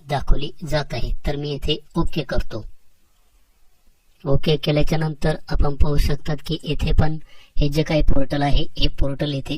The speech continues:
ओपन झालेले आहे. म्हणजेच Firefox आणि Google Chrome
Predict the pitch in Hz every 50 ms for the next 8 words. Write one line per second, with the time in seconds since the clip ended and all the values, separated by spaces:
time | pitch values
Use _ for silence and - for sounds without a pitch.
0 | - - 139 135 - - 143 135 127 117 123 127 131 135 143 156 - - - 143
1 | 127 117 - - - - - - - _ _ _ _ _ _ _ _ _ _ _
2 | _ - 143 147 156 156 160 156 - - - - - 151 151 151 147 - - 156
3 | 160 - - - - - - - 165 156 156 156 156 175 - - - - - -
4 | - - - 127 147 151 151 156 151 147 - - 170 156 135